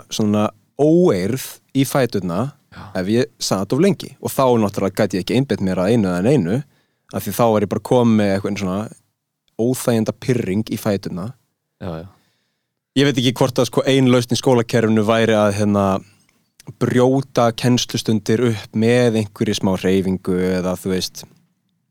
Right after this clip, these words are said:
Speaker 1: ég veit það ekki. Einhvern veginn að, að fá meiri fjölbreytni í, eh, skóladaginn,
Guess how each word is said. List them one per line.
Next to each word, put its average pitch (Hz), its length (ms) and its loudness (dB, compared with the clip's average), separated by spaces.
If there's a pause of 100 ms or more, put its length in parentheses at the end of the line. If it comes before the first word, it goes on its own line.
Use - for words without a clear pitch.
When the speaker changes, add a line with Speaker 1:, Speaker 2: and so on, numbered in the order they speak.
(320)
Speaker 1:
ég 127 180 0
veit 123 160 2
það 101 140 0
ekki. 85 160 -10 (340)
Einhvern 131 240 2
veginn 127 200 2
að, 123 180 0
að 113 240 0 (200)
fá - 200 0 (100)
meiri 120 320 2
fjölbreytni 117 760 0
í, 107 220 -2 (880)
eh, 92 480 -2
skóladaginn, 85 800 -2